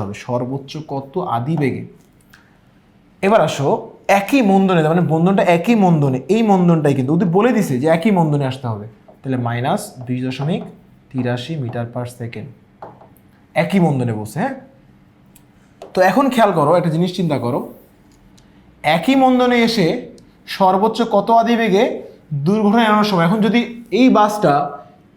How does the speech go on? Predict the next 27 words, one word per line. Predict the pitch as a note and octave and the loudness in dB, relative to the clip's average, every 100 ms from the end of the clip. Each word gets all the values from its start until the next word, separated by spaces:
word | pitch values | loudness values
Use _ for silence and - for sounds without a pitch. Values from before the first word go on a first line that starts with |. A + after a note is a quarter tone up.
| _ _ _ _ - F#3+ | _ _ _ _ -2 0
একষট্টি | F#3+ A#3 B3 A#3 | 0 0 0 2
মিটার | A#3 A3+ | 2 2
আসতো, | A3 A3 G#3 | 2 2 2
কোনো | G#3 G3+ | 0 0
সমস্যা | G3 G3+ A3 | 0 0 0
হতো? | G#3+ G#3 B2+ - | 0 0 -4 -6
ও | G3 | -6
তো | G3+ | -2
ষাট | G#3+ G#3 | 0 0
মিটার | G#3+ A#3 | 0 0
এসে | A#3 G3+ | 0 2
ব্রেক | G#3 E3+ | 4 4
জিরো | F3 | 4
হয়েছে | F#3+ A#3 B3 | 4 2 0
না, | C3+ - - - _ - G3 | -2 -8 -20 -20 _ -2 0
একষট্টি | - - B3+ C4 | 0 -2 -2 0
মিটার | A#3+ A#3+ A3+ | 2 4 4
আসলে | A3+ A3+ | 2 0
কোনো | G#3+ | 2
সমস্যা | G#3+ G#3 A3 | 0 0 0
হতো | D#3 C#3+ | 0 0
না। | D#3+ - - _ _ _ _ _ _ | -4 -8 -20 _ _ _ _ _ _
যদি | G3 A#3 A3+ | 2 2 2
একষট্টি | - A3 A3+ | 0 -2 0
পয়েন্ট | A3+ A3+ G#3+ - | 0 0 -4 0
পাঁচ | G#3+ A3 A3+ | 0 2 0
আসতো, | - | 0